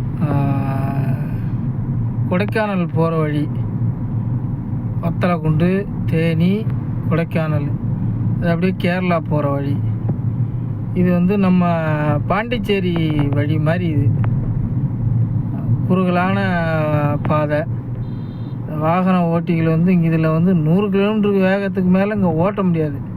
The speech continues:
ஏன்னா எல்லாமே ஊரு. ஜனம் வர்றது,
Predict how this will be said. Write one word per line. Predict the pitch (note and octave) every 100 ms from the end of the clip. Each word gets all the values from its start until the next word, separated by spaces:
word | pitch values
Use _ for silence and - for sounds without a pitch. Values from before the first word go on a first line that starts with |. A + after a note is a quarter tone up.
| - - - - - - - F#3
ஏன்னா | F3+
எல்லாமே | F3 G3+ A3+ A3+ A#3+
ஊரு. | G3+ G3+ A#3 G3+ - - - - - - - - - - - - - - E3+
ஜனம் | F3 G3+ A3+ G#3 F#3+ F3 E3+ E3 E3 E3
வர்றது, | F3 F#3 F#3 F#3